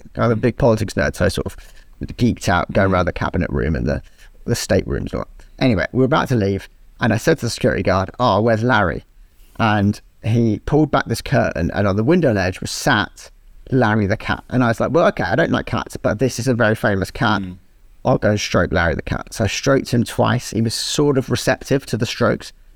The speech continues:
Speaker 1: And then he fucking went for me. Like, he bit me. Like, it, like, and he knew exactly what he was doing. He accepted the strokes,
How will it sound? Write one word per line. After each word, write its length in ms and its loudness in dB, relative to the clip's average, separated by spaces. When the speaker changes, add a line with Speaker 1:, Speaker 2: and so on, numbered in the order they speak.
Speaker 1:
And 200 4
then 320 2
he 220 0
fucking 720 2
went 360 4
for 140 0
me. 320 -2
Like, 140 -2
he 120 0
bit 360 2
me. 220 2
Like, 340 2
it, 140 -2
like, 280 2
and 200 2
he 120 4
knew 140 4
exactly 320 2
what 120 2
he 40 -2
was 100 -4
doing. 320 -2
He 140 0
accepted 460 0
the 80 -2
strokes, 540 0